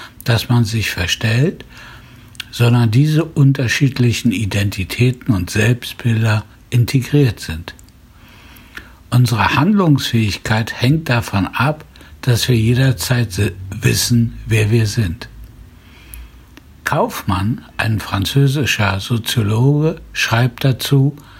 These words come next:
„Das Ego kann seinem Handeln keinen Sinn verleihen, wenn es nicht weiß, wer es ist.“ Aber auch sehr f-,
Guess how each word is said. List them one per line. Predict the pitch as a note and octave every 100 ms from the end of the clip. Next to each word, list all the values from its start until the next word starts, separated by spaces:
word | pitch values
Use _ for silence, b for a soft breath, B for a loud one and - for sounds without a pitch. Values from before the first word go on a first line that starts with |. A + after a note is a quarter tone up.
| B B B B B B -
„Das | - A#2 -
Ego | - C#3+ E3+ E3+ E3 G#3 A#3 -
kann | - B2 B2+
seinem | A#2+ A#2 A2 -
Handeln | A#2 C#3 C#3 C#3 D3+ D3+ -
keinen | A2+ A#2+ C3 B2+
Sinn | G2+ A2 B2
verleihen, | B2 B2 B2 A#2+ C3 D3+ D#3 B B
wenn | - A#2
es | B2+ A2 -
nicht | A2 G2 -
weiß, | G2 A2 C3+ C3+ - - _
wer | G2 A2 A2 G#2 -
es | A#2 A2+ - -
ist.“ | G#2 F#2 - - - B B B B B B B _
Aber | - A#2 C3+
auch | C#3
sehr | G#2 - C#3+ D#3
f-, | -